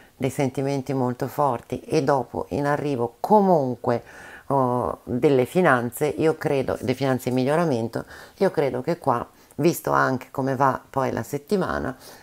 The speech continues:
avrete una, una situazione altalenante se state iniziando a fare progetti di convivenza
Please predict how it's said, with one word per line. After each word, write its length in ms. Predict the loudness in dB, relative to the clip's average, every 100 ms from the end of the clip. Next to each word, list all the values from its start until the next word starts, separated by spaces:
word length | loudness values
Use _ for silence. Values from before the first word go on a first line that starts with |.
| -6
avrete 640 | 0 2 2 0 -2 -6 -6 -4
una, 260 | -2 0
una 220 | -2 -4 -6
situazione 640 | -8 -4 -2 0 0 0
altalenante 720 | 0 -2 0 0 2 0 0 -2
se 140 | -2
state 260 | -2 -2 -2
iniziando 440 | -2 -2 -4 -2
a 20 |
fare 240 | -2 -4 -4
progetti 500 | -2 -2 -2 -4 -6
di 120 | -4
convivenza 840 | -4 -2 -2 -2 -4 -4 -6 -6